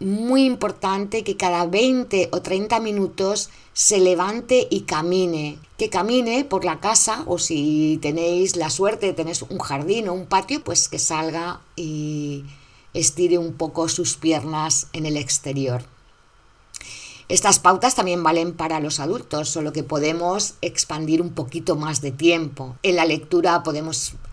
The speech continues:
hacer pequeños descansos, en vez de cada diez minutos, pues cada veinte.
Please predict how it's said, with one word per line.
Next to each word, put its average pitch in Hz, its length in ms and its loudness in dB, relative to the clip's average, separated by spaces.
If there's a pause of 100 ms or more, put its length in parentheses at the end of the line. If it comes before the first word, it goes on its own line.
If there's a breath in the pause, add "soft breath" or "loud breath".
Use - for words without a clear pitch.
(120)
hacer 151 640 0 (220)
pequeños 151 420 -4
descansos, 190 640 -2
en 160 80 -8
vez 156 100 -4
de 156 80 -4
cada 147 240 0
diez 147 160 -2
minutos, 139 420 -4
pues - 200 -6
cada 127 240 -6
veinte. 147 580 -2